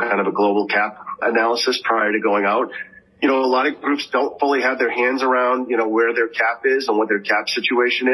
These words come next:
is. And for, uh, relatively short dollars, you know, you could have a, a very, you know, meaningful,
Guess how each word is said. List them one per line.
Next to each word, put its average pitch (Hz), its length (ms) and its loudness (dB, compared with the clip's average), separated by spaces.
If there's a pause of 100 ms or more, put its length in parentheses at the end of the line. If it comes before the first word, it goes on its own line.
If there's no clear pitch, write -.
is. 151 180 -4 (400)
And 131 300 2
for, 127 340 0
uh, 127 140 0 (240)
relatively 123 1160 2
short - 400 0
dollars, 135 520 2 (220)
you 131 100 2
know, 113 560 2
you 127 220 0
could 120 160 0
have 110 300 0
a, 110 320 2
a 104 80 -2
very, 117 320 2
you 117 400 -4
know, 107 180 2
meaningful, 113 1040 2